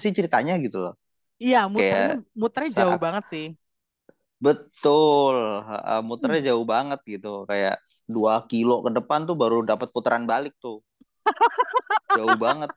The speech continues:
Speaker 1: gitu.
Speaker 2: Betul, dua kilo ke depan baru dapat putaran balik.
Speaker 1: <laughs>
Speaker 2: Nih, coba kita urutin ya. Em, kan cerita utamanya adalah tentang Suci dan Ben yang gangguin ritual dan kutukan Nagatira gitu. Tapi
Speaker 1: Hmm.
Speaker 2: terus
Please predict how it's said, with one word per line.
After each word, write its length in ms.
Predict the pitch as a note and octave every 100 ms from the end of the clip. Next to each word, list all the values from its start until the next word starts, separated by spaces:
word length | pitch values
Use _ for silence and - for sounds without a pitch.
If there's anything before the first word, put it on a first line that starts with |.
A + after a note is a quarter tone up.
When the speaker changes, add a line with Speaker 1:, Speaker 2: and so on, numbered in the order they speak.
| _
Speaker 1:
gitu. 160 | A#2 - G4 - - A#4 G4 B3+
Speaker 2:
Betul, 320 | C#4 C#4 - C4 B3 C#4 A4+ F4+
dua 160 | A#3 B3 B3
kilo 180 | B3 B3
ke 60 | A#3+
depan 200 | A3+ B3+ B3
baru 140 | A3+ G#3+
dapat 200 | G#3+ G#3+
putaran 380 | G#3+ A3+ G#3+ G#3
balik. 240 | G#3 G#3 -
Speaker 1:
<laughs> 320 | - - - -
Speaker 2:
Nih, 220 | G#4 D4+ _ C#4
coba 200 | C4+ F4
kita 200 | D#4 C4
urutin 360 | A#3 A#3+ A#3+ B3+
ya. 240 | G3+ F3 G3 -
Em, 320 | F#3 F#3 F3+ F#3 G3
kan 120 | D#4 D4+ - _
cerita 320 | G#3+ G3+ G3+ F3+
utamanya 680 | G3+ F#3 F3+ F#3 B3 A3+ G3+
adalah 440 | E3+ E3 E3 G#3+ A3 _ -
tentang 580 | F#3 F3 F3+ E3 E3
Suci 520 | - G3+ F#3+ - A#3+ -
dan 400 | F3+ F3+ F#3 F3+
Ben 320 | E3 E3+ G#3 A3+
yang 240 | F#3 F#3+ F#3+
gangguin 400 | E3+ D#3+ F3 F#3+ G3+
ritual 600 | F#3 - E3+ F3+ F#3+ F3+
dan 120 | F3 F3
kutukan 300 | F3+ - F3+
Nagatira 560 | E3+ D#3 D3 D#3 D3+ - _ _ _ _ _ _
gitu. 180 | C#3 - A2+ - _ _ _ -
Tapi 160 | G#3 F4
Speaker 1:
Hmm. 100 | A3
Speaker 2:
terus 300 | C4 D#4 F4